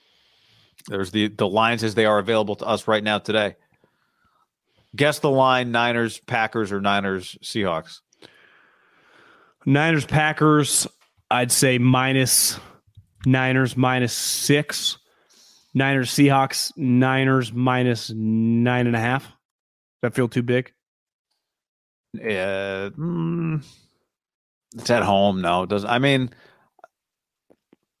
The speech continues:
Speaker 1: I
Speaker 2: What'd you,
Speaker 1: think
Speaker 2: what, what'd you say the
Speaker 1: might
Speaker 2: big line was? The Bills, Dolphins? Part of that's their backup quarterback, huh?
Speaker 1: Yeah, ten and a half. That's a crazy playoff line.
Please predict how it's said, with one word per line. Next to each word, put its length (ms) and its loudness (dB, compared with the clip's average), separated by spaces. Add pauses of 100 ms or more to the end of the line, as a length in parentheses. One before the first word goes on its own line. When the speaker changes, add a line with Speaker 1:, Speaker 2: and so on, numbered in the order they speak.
(180)
Speaker 1:
I 100 0
Speaker 2:
What'd 140 4
you, 80 2
Speaker 1:
think 140 -4
Speaker 2:
what, 140 6
what'd 180 4
you 40 8
say 60 6
the 80 4
Speaker 1:
might 40 4
Speaker 2:
big 140 6
line 240 4
was? 260 4
The 100 0
Bills, 400 4
Dolphins? 680 0 (260)
Part 200 2
of 20 0
that's 180 0
their 120 -4
backup 400 -4
quarterback, 480 0
huh? 240 -2 (580)
Speaker 1:
Yeah, 220 -8
ten 200 -10
and 80 -10
a 40 -12
half. 240 -12
That's 180 -18
a 60 -10
crazy 320 -12
playoff 420 -8
line. 280 -12